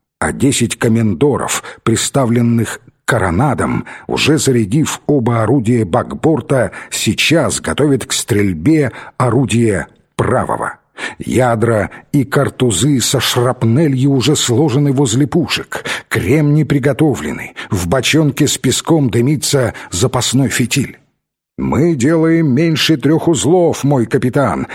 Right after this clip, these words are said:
информирует Орокьета. «Говоря по-сухопутному, полная задница. Ну что ж,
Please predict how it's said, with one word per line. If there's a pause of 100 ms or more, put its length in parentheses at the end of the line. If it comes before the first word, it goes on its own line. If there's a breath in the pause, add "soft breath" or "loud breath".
(140 loud breath)
информирует
Орокьета. (340 loud breath)
«Говоря
по-сухопутному, (220 loud breath)
полная
задница. (640)
Ну
что
ж,